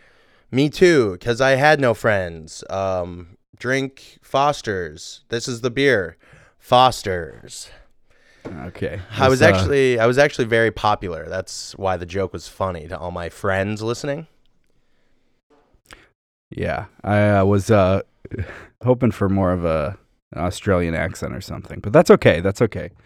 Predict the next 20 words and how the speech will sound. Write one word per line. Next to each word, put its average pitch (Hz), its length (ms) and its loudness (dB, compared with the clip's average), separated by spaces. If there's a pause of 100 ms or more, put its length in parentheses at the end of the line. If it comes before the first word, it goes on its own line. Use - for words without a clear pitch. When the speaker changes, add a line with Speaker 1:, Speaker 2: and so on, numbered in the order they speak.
(140)
Speaker 1:
Oh, 175 260 6
Speaker 2:
We 180 80 8
Speaker 1:
you 156 60 4
Speaker 2:
can 147 60 8
Speaker 1:
wanted 160 160 8
me 160 80 4
Speaker 2:
move - 100 4
Speaker 1:
to 92 60 2
go 143 160 6
Speaker 2:
on. 123 300 6
Uh, - 40 8
Speaker 1:
Aussie. 180 260 -2
You 139 120 2
wanted 156 200 6
me 156 100 2
to 143 80 2
go 131 160 6
Aussie 143 520 6
with 127 260 4
it. 92 280 -2